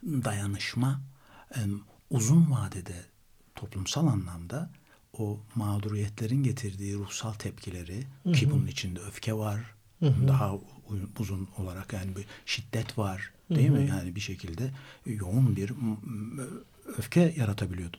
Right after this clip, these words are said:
Speaker 1: travma. Bunları en aza indiren, e, unsurlar. M, burada, e,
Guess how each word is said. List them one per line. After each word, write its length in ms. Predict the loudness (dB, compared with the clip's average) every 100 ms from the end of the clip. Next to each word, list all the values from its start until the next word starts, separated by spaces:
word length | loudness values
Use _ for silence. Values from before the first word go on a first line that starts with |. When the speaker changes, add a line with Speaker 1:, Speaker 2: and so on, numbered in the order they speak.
| -14
Speaker 1:
travma. 380 | -10 -8 -2 -4 -4 -16 -4
Bunları 280 | 0 0 -2 2
en 80 | 2
aza 240 | 2 0
indiren, 400 | -4 -4 -2 -2 -4 -12 -12 -6
e, 100 | -4 -2
unsurlar. 520 | -2 -2 -6 -8 -10 -16 -20 -4
M, 280 | 0 2 0 -4 -6 -4
burada, 420 | -6 0 0 0
e, 60 | 0